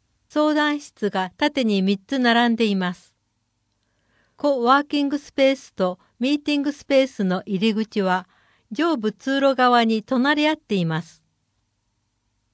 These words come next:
コワーキングスペースからロビー側に突き出す形で、上下に二つ小さな展示スペースがあります。コワーキングスペースの右上は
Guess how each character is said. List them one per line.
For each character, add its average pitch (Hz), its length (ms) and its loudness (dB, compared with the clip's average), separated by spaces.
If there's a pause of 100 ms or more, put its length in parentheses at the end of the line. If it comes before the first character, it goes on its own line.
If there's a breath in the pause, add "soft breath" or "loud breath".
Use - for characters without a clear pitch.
(280)
コ 311 220 2
ワ 285 140 8
ー 302 60 0
キ 302 140 -4
ン 294 80 -2
グ 302 100 -2
ス - 120 -10
ペ 294 180 0
ー 285 40 0
ス - 120 -20
か 196 160 0
ら 180 180 -2 (200)
ロ 233 160 0
ビ 320 220 2
ー - 20 -14
側 302 240 2
に 285 120 -2
突 269 120 -8
き 269 100 -8
出 302 140 0
す - 100 -16
形 196 460 -4
で、 175 240 -6 (440)
上 277 260 0
下 220 140 0
に 185 140 0
二 214 300 -4
つ 202 340 -6 (160)
小 311 200 2
さ 233 180 -2
な 196 140 -2
展 285 240 0
示 302 140 -2
ス - 120 -20
ペ 311 160 0
ー 285 40 -4
ス 240 140 -6
が 190 80 -2
あ 175 80 0
り 165 100 -6
ま 156 180 -6
す。 - 200 -20 (1200)
コ 320 180 2
ワ 302 140 6
ー 320 40 0
キ 320 180 -4
ン 302 40 -2
グ 311 80 -2
ス - 100 -10
ペ 294 200 0
ー 285 40 0
ス 247 120 -8
の 208 120 0
右 202 320 2
上 226 240 2
は 202 220 0